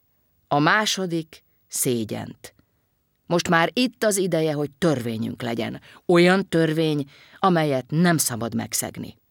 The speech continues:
Meg fogjátok ismerni a félelmet. És ha megismertétek, tudni fogjátok, hogy ő az uratok,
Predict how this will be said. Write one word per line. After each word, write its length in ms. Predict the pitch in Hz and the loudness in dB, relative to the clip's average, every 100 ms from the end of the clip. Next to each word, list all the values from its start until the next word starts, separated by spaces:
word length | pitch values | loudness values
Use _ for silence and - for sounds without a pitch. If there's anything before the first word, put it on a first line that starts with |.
| _ _ _ _ _ | _ _ _ _ _
Meg 280 | 170 202 240 | 0 2 2
fogjátok 720 | - 220 202 190 185 196 185 | 0 0 2 2 2 -2 -4
ismerni 600 | 175 - 151 143 139 139 | -2 -2 0 0 0 -2
a 120 | 156 | -4
félelmet. 960 | 127 - 139 127 117 113 - 78 - - _ _ _ _ _ _ _ | -10 -2 0 0 -2 -8 -10 -14 -18 -20 _ _ _ _ _ _ _
És 240 | 156 131 | -2 -2
ha 100 | - | -2
megismertétek, 1000 | 117 151 170 175 160 160 - 170 160 160 | 0 2 2 2 0 0 0 -2 -2 -4
tudni 340 | - 214 170 165 | -2 0 2 0
fogjátok, 680 | - 123 127 117 120 82 - - - - | -2 -2 -2 -4 -8 -10 -14 -18 -20 -4
hogy 320 | 143 131 - _ | 0 0 -2 _
ő 260 | 196 156 | 2 4
az 160 | 123 120 | 0 -4
uratok, 580 | - 123 113 - - - | -6 -8 -8 -12 -12 -14